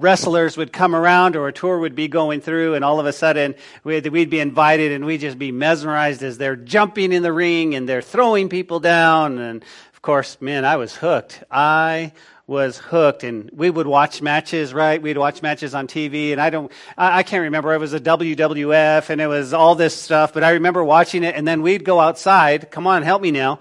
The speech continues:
We'd go outside, and we would reenact what we saw.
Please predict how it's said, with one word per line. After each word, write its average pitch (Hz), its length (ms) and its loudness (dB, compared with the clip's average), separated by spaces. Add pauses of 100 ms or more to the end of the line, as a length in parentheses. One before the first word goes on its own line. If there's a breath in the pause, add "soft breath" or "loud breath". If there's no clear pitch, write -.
(300 loud breath)
We'd 175 200 4
go 202 180 6
outside, 175 680 4
and 165 160 -4
we 170 100 0
would 156 180 -4
reenact 170 640 -2
what 135 140 -6
we 156 120 -6
saw. 156 360 -2